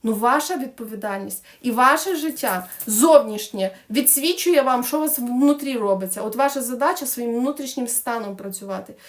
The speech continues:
психологічними травмами, зажимами,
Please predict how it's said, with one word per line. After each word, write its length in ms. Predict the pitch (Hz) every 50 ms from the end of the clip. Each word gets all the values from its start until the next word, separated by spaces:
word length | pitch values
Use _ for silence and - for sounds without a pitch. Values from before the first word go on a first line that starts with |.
| - - _
психологічними 800 | - - 262 262 - 277 269 269 302 320 311 - 320 302 285 285
травмами, 580 | 285 285 262 240 240 233 220 202 190 190 190 190 - - - -
зажимами, 1000 | 214 190 - 254 277 262 247 233 262 285 269 254 233 208 214 202 202 196 190